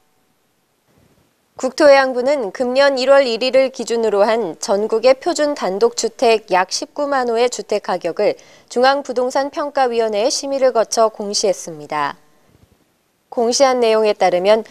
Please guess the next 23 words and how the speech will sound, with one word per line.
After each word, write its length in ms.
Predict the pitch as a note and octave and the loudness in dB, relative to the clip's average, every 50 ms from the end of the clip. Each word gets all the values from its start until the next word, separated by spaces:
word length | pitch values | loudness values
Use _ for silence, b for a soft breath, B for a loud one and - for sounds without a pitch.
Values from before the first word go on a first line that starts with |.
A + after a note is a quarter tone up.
| B B B | B B B
총액 380 | - - D#4+ D4+ D#4 D4+ D4+ - | -10 -4 0 2 4 2 2 0
기준 420 | - C#4 A#3+ C4+ C#4 C#4 C4 G#3+ | -8 -8 -2 0 0 0 0 -2
전국 460 | - - A3 G3+ G#3+ - C4+ C#4+ - | -2 -2 -2 -2 0 -2 -2 -4 -4
표준 320 | - E4+ D#4+ - D4+ D4 D4 | -6 -6 -4 -2 -2 -4 -2
단독주택의 840 | C#4 A#3 F#3+ G3+ A#3 A3+ - - A#3 A3 - A3+ G#3+ G#3 A3 A3 | -2 -2 0 0 0 -2 0 -2 -6 -4 -2 -4 0 2 2 0
공시 360 | G#3+ - G#3 G3 G3 - G#3+ G3+ | 2 -2 -6 -4 -2 -2 -2 0
가격은 520 | G#3 F#3 F3 E3+ E3 D#3 F3+ G3 A3 G#3+ b b b b | 0 0 0 0 -2 0 0 -2 -2 -4 b b b b
지난해에 520 | b - A3+ A3 A3+ A3+ A#3 A3+ G#3+ G#3+ G#3 | b -6 0 0 2 2 2 0 -2 -2 -2
비해 320 | - G#3 A3+ B3 C4 A#3 | 0 0 2 2 2 0
평균 440 | - - - D4+ C#4 C4+ C#4+ D4 C4 | -2 -6 -8 -8 -6 -4 -4 -4 -2
오점삼팔 720 | - F#3+ G#3 - - B3 C4 C4+ - F4 D#4+ E4 - D#4+ D#4+ | -2 -4 -6 -2 -2 -2 -2 -2 -4 -6 -6 -2 -2 -2 -2
퍼센트 420 | - D4+ C4+ - B3+ A#3+ A#3+ - | -2 -4 -2 -2 -2 -4 -2 0
올랐으며 680 | B3 F#3+ F3+ F3 F3 F3 - - F3+ F#3 F#3+ E3 - b b b b b b b b | 0 0 2 2 0 -2 -2 -8 -4 -2 -2 -2 -2 b b b b b b b b
수도권은 680 | - D4+ C4 D#4 D4+ D4+ D4 C#4 C#4 C#4+ D4+ D4 B3 | -4 0 2 2 2 4 2 2 2 2 -2 -2 -2
육 160 | A3 A#3 A3 | -6 -8 -2
점 180 | - C4+ C4+ B3+ | 0 0 2 2
일사 320 | G3+ G#3 G#3+ - - C4 | 0 -4 -2 0 0 0
퍼센트, 640 | C4 - C4 B3 - A#3 G3+ F#3+ - - F#3 D3 - b b b b b b b | 0 0 -6 -6 -4 -4 -6 -6 -6 -4 -4 -4 -4 b b b b b b b
광역시와 760 | - G#3+ G3 G#3 A3 A#3 A#3+ A#3+ - - A#3+ A3+ A3+ A3+ A#3 | -4 -2 0 2 2 2 2 2 0 0 2 4 4 4 4
시군은 680 | A#3 - - A#3+ G3+ - G#3 G3 G#3 A#3+ B3+ A#3 E3 - | 2 -2 -4 -6 -6 -6 -6 -4 -2 -2 -4 -4 -6 -8
각각 380 | - G3+ F#3 - - A#3+ B3 A#3+ | -8 -8 -6 -2 0 -2 -2 -2
사점이 600 | - - D4 C4 - - C4+ C4+ C4 G#3 F3+ G3+ | -4 -6 -6 -6 -4 -2 -2 -2 -2 -4 -8 -8
퍼센트와 720 | - - G#3+ G#3 G#3+ G3 F#3 - - E3+ F3 F#3 F#3+ F#3+ | -4 -4 -2 -2 -2 -6 -6 -6 -6 0 2 2 2 2